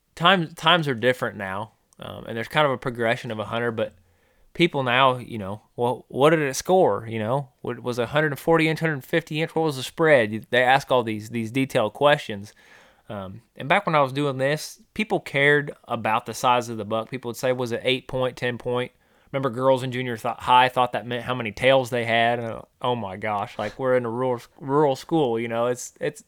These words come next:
it's the points on their antlers. Let's go. Uh, but I wanted a buck as, as a, as a young kid. You know, I was probably, ah, I wanna say twelve, thirteen. I wanted a buck. I wanted antlers. I don't even know if I understood that the older they got,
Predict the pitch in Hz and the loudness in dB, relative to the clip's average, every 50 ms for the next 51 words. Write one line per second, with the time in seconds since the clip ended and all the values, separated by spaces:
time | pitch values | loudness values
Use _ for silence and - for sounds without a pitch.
0 | _ _ _ - - - 208 - - - 233 226 214 214 202 196 196 208 208 185 | _ _ _ -16 -14 -12 -12 -6 -2 0 0 0 0 0 -2 0 2 2 2 2
1 | 131 110 101 98 107 - 143 135 - - 190 175 147 120 113 - _ - - - | 0 -2 -6 -8 -10 -12 -14 -10 -4 2 4 4 4 4 0 -4 _ -20 -20 -20
2 | - - - - - - _ _ - 139 120 107 107 135 147 - 143 175 220 214 | -20 -20 -20 -20 -20 -20 _ _ -12 -10 -8 -8 -6 -6 -2 2 6 8 8 10
3 | 196 170 147 127 110 98 113 110 98 - - - - - _ _ - - - 123 | 8 8 6 4 0 2 0 0 0 -2 -8 -18 -20 -20 _ _ -8 -4 -4 -4
4 | 117 120 113 117 113 107 107 107 - - - 110 107 110 110 120 147 156 147 135 | -2 -4 -6 -6 -6 -6 -6 -10 -8 -8 -8 -8 -8 -6 -4 -4 -4 -4 -4 -6
5 | - 143 151 147 143 143 147 160 - - 117 107 120 - - - 165 147 123 113 | -6 -6 -4 -4 -6 -6 -8 -14 -16 -14 -14 -14 -14 -8 -4 0 0 0 0 -2
6 | 110 - _ _ _ _ _ _ _ _ _ - - - 139 127 113 107 107 113 | -4 -12 _ _ _ _ _ _ _ _ _ -18 -16 -12 -10 -8 -8 -8 -8 -8
7 | 131 123 113 - - 107 104 - 110 110 110 110 - - 123 110 - - 101 95 | -8 -8 -8 -8 -8 -8 -8 -6 -4 -4 -4 -4 -4 -6 -8 -8 -8 -12 -12 -6
8 | 98 131 160 143 127 117 110 104 107 - - - - 101 95 95 95 90 92 - | -4 -2 -2 0 -2 -2 -2 -6 -8 -10 -12 -14 -12 -10 -8 -8 -8 -8 -8 -6
9 | 107 113 117 117 110 98 101 107 123 135 139 151 147 143 139 139 - _ _ _ | -4 -4 -4 -4 -6 -6 -4 -2 -2 -2 -2 -2 -4 -4 -4 -6 -10 _ _ _
10 | _ _ _ _ _ _ _ _ _ _ _ _ _ _ - - 196 240 233 185 | _ _ _ _ _ _ _ _ _ _ _ _ _ _ 2 4 6 6 6 6
11 | 160 139 139 143 139 143 147 147 - 151 139 131 135 143 139 123 - - 156 156 | 4 2 2 2 4 4 4 6 4 4 2 2 2 -2 -2 -4 -4 -2 -2 0
12 | 147 143 131 - 139 123 127 139 151 147 147 139 139 139 131 135 139 135 135 139 | 0 0 -2 0 0 2 4 4 4 4 4 4 4 4 4 6 6 6 6 6
13 | - | 2